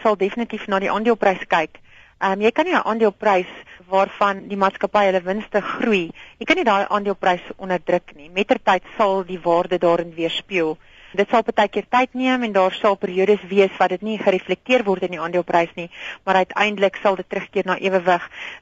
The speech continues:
So dit is maar altyd my filosofie en waarin ek glo om nou te probeer voorspel wat die markte gaan doen is byna onmoontlik. Jy weet, e-, e-, emosie en die sielkunde van die mark kan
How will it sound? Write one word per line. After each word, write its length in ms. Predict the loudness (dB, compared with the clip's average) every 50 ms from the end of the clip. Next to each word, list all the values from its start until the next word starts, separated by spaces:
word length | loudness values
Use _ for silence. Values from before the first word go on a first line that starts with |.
| -20 -8 0
So 140 | 2 4 4
dit 160 | 4 2 2
is 100 | 0 0
maar 320 | 2 2 2 2 0 -2
altyd 320 | -2 -2 0 0 2 2 2
my 160 | 0 0 -2
filosofie 500 | -2 -2 -2 -2 -2 -2 -4 -2 -2 -2
en 80 | 0 2
waarin 260 | 2 0 2 0 -2
ek 120 | -4 -4
glo 240 | -2 2 4 4 4
om 100 | 4 2
nou 160 | 2 0 2 2
te 100 | 0 -2
probeer 300 | -2 0 0 2 0 2
voorspel 600 | 0 0 0 0 -2 0 2 2 4 4 2 0
wat 120 | -2 -4
die 80 | -4 0
markte 320 | 0 0 0 0 -4 -8
gaan 200 | -8 -6 -6 -4
doen 140 | -4 -4 -2
is 140 | -4 -2 -2
byna 280 | -2 -2 -2 -2 -4 -4
onmoontlik. 540 | -4 -2 -2 -2 -2 0 0 0 0 0 -4 -14 -16 -14 -12 -12 -12 -14 -12 -14
Jy 80 | 0 2
weet, 200 | 2 2 4 2
e-, 140 | 0 0 0 0
e-, 280 | 0 2 2 2 2 0 -2 -4
emosie 680 | -2 0 2 2 2 2 0 -2 -2 -2 -4 -4 -4
en 340 | -4 -4 -4 -6 -6 -8 -8
die 100 | -8 -8 0 2
sielkunde 380 | 2 2 2 2 0 0 0 0
van 100 | -2 -2
die 80 | -2
mark 540 | -2 0 2 2 2 2 -2 -6 -14 -16 -16 -16 -18 -20 -20 -18 -18 -6 -2
kan 180 | 0 0 0